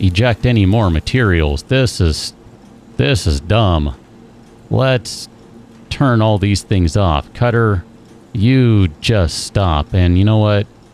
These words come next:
You stop too, you stop too, and you stop too. I mean, I didn't even realize that that was happening. Clearly,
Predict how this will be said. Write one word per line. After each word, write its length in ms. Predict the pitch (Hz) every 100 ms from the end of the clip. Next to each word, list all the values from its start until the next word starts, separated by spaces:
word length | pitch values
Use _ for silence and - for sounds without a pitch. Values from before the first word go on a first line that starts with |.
| - - -
You 280 | 92 147
stop 440 | 143 - 123 120 -
too, 300 | - 113 107
you 300 | 87 107 123
stop 380 | - 101 92 -
too, 280 | 98 90
and 140 | 85 90
you 140 | 98
stop 400 | 90 - 71 -
too. 220 | - 80
I 80 | 78
mean, 280 | 92 92 85 - - - - - - - - - - - - - -
I 420 | 131 143 120 98 78
didn't 200 | 120 120
even 200 | 123 117
realize 560 | 127 123 95 82 82 76
that 280 | 98 87 - -
that 160 | 104 107
was 140 | 107
happening. 540 | 120 127 117 82 76
Clearly, 840 | - - 180 240 233 104 82 73